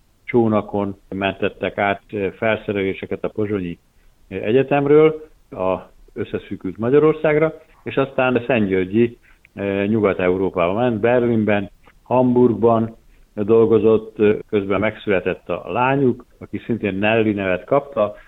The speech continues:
A családban úgy hívták őket, hogy Nagy Nelly és Kis Nelly, az édesanyát és a lányát. És aztán,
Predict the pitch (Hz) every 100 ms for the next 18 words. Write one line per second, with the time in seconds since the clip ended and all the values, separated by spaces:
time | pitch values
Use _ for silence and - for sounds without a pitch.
0 | _ 104 - 120 95 87 90 107 104 -
1 | - - 87 104 98 92 - 95 95 101
2 | 95 90 82 82 82 80 - 82 - 82
3 | 92 139 147 _ _ _ _ - 92 101
4 | 95 - 101 92 90 - 90 98 123 147
5 | 156 - _ _ _ _ 113 117 110 -
6 | 117 110 110